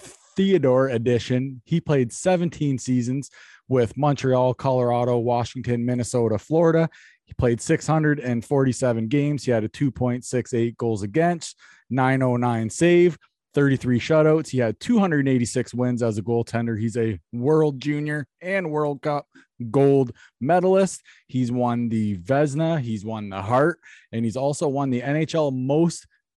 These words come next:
Sportsmanship Award, like Rob's Esso Award there.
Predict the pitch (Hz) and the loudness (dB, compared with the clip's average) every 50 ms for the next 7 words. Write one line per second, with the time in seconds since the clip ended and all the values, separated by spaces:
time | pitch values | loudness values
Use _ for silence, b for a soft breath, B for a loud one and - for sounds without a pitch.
0 | _ _ _ _ - - - - - - - - - 156 156 185 - - - 170 | _ _ _ _ -18 -14 -12 -10 -10 -10 -10 -4 -2 -2 -2 -2 -2 -6 -6 -6
1 | 147 123 - 120 113 - - 104 101 104 104 110 120 151 165 165 - _ _ _ | -6 -4 -2 -2 -2 -2 -2 -2 -2 0 2 2 0 0 -2 -6 -12 _ _ _
2 | _ _ _ _ _ _ _ _ _ _ _ _ _ - 104 107 98 - 117 113 | _ _ _ _ _ _ _ _ _ _ _ _ _ -4 -4 -4 -2 0 0 0
3 | 117 117 104 110 120 120 127 123 - 120 110 110 113 110 107 107 110 110 110 107 | 0 0 -2 -2 -2 -2 0 0 0 0 0 2 2 2 2 2 2 2 0 0
4 | 101 107 110 113 135 143 | 0 0 0 0 0 -2